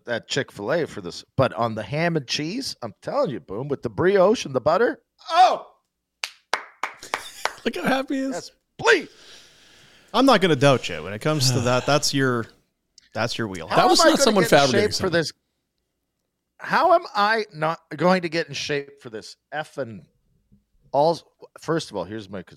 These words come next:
Speaker 1: so I tweeted out yesterday after the show, Scott Tinkler, who you guys have poked fun at
Speaker 2: The
Speaker 1: for
Speaker 2: Tinkle.
Speaker 1: years,
Speaker 3: Mm. <laughs>
Speaker 1: he
Speaker 3: I don't know.
Speaker 1: emails, he emails and with a invite saying,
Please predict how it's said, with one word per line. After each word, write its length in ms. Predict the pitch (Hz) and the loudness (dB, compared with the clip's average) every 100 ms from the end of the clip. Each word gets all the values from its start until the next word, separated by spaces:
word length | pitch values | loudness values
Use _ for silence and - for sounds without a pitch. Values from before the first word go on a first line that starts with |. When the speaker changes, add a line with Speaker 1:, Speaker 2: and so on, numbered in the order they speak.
| 147 | -20
Speaker 1:
so 160 | - | -12
I 60 | 80 | -12
tweeted 400 | - - 170 165 | -8 -2 -2 0
out 180 | 139 87 | -2 -2
yesterday 600 | 95 87 - 87 82 90 _ _ 117 | -6 -10 -10 -8 -8 -8 _ _ -2
after 280 | 135 - 156 | -2 -2 -6
the 120 | 123 | -6
show, 500 | - 110 101 92 - _ | -6 -4 -4 -4 -10 _
Scott 480 | - - 151 147 - | -12 -4 0 0 -2
Tinkler, 420 | - 127 - 117 | -8 -8 -6 -8
who 140 | 120 117 | -6 -6
you 160 | 107 | -6
guys 260 | 117 104 - | -4 -6 -6
have 120 | 90 _ - | -14 _ 0
poked 280 | 170 180 - | 0 0 -6
fun 280 | - 120 107 | -2 -2 0
at 200 | 95 - _ _ - | -6 -8 _ _ -8
Speaker 2:
The 60 | |
Speaker 1:
for 60 | - | -2
Speaker 2:
Tinkle. 260 | 151 135 123 | 0 0 4
Speaker 1:
years, 400 | 156 113 71 190 | 4 4 -2 -8
Speaker 3:
Mm. 460 | 202 185 - - 165 | -8 -6 -10 -10 -12
<laughs> 0 | |
Speaker 1:
he 60 | |
Speaker 3:
I 20 | 113 | -8
don't 160 | 165 | -8
know. 260 | 143 143 135 | -8 -6 -8
Speaker 1:
emails, 80 | 123 - _ _ _ _ _ _ | -10 -16 _ _ _ _ _ _
he 140 | 135 131 151 170 | -10 -8 -4 -4
emails 500 | 160 151 151 160 107 | 0 2 2 0 -6
and 180 | 117 92 - | -12 -14 -6
with 300 | 110 95 110 | -4 -4 -4
a 300 | 101 98 101 - | -4 -4 -6 -6
invite 560 | 147 139 147 147 143 | -8 -2 0 0 -2
saying, 480 | - 117 101 87 - | -8 -8 -8 -10 -18